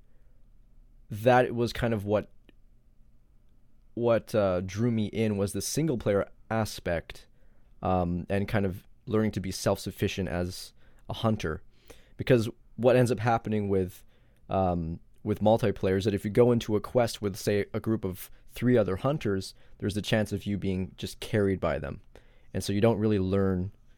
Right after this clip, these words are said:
um, the actual mechanics of the game. You're kind of just, you know, throwing stuff at a monster and hoping things stick.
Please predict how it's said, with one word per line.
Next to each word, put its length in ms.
um, 460
the 160
actual 300
mechanics 400
of 100
the 60
game. 260
You're 80
kind 240
of 60
just, 320
you 80
know, 180
throwing 600
stuff 360
at 60
a 60
monster 500
and 160
hoping 320
things 240
stick. 360